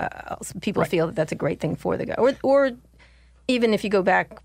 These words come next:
Speaker 1: before that, telephones. You know, th-, the telephone subsidies that were happening to create that, which create different, there's different ways to do it.
Speaker 2: Different ways, but when you do that to create national champions, to
Speaker 1: Mm-hmm.
Speaker 2: distort competition,
Speaker 1: Yes,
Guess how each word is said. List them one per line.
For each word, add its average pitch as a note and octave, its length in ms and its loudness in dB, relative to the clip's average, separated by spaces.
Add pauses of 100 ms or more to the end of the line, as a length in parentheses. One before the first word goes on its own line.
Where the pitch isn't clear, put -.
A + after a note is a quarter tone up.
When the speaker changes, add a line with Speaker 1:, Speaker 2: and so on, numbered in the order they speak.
Speaker 1:
before G#3 300 2
that, E3 200 0
telephones. - 680 -4 (320)
You G3 100 4
know, F3+ 160 2 (220)
th-, - 100 -8
the F3+ 140 -2
telephone - 640 -2
subsidies - 580 -6
that - 120 -6
were D3 120 0
happening - 440 -4
to - 120 -6
create F3 400 -4
that, - 260 -2 (220)
which - 220 -2
create - 260 -2
different, F3 180 -4
there's F#3 140 2
different A#3 260 2
ways E3+ 180 2
to F#3 60 -8
do E3 140 0
it. - 160 -4 (800)
Speaker 2:
Different G#3 340 2
ways, C#3 360 4
but C3+ 260 2
when C#3 180 4
you C#3+ 120 6
do C#3+ 240 4
that C3+ 200 4
to - 80 -4
create C3 420 2
national C3 420 2
champions, B2+ 600 2
to A#2+ 80 -2
Speaker 1:
Mm-hmm. A2+ 100 0
Speaker 2:
distort F#3+ 380 2
competition, C3 580 0
Speaker 1:
Yes, A2 320 0